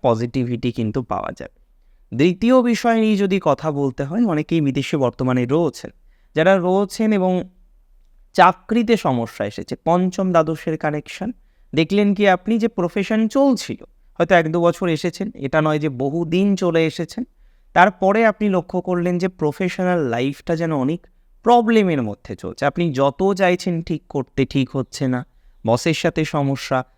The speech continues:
কোথাও যেন গিয়ে একটা বৈষম্যমূলক আচরণ আপনি বারংবার দেখছেন এবং এটা খুব কমন, হয়তো সবার সাথে হয় না, কিন্তু যারা দূরে প্রদেশে থাকেন, দূর বিদেশে থাকেন, অনেকের সাথেই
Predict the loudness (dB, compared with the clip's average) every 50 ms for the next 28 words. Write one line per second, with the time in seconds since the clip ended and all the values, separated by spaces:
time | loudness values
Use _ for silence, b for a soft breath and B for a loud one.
0 | _ _ -2 -2 0 4 4 4 4 4 2 2 4 4 2 0 0 2 2 2
1 | 2 2 -2 -4 -2 -2 -2 -2 -4 -4 -4 -4 -2 -2 -2 -2 -2 -2 -2 -2
2 | -2 -2 2 2 2 2 2 0 0 2 2 0 0 0 -2 0 -2 -2 0 2
3 | 2 2 2 0 0 -2 -2 -2 0 0 -2 -2 -2 -6 -10 -6 -6 -6 -6 B
4 | B B B B 0 2 2 2 2 0 -2 -2 -6 -8 _ -2 0 2 2 2
5 | 2 0 0 -4 -4 -2 -2 0 0 -2 0 2 2 2 2 0 0 -4 -2 -2
6 | -2 0 0 0 0 0 0 -2 -4 -6 -8 _ _ _ _ _ _ -2 -2 0
7 | 0 0 2 2 2 4 4 2 0 0 -2 -4 -8 _ -10 -6 -4 -2 0 0
8 | 0 -2 _ -2 -2 0 0 0 -2 -2 -4 -4 -4 0 -2 -2 0 0 0 0
9 | 0 0 -4 -8 _ _ _ _ -12 -6 -4 -2 0 0 0 0 0 0 0 0
10 | 0 -2 -2 -2 -4 -4 0 0 -2 0 0 0 0 0 0 0 -2 -2 -2 -2
11 | -4 -4 -4 -6 -4 -2 -2 -2 0 0 0 0 0 -2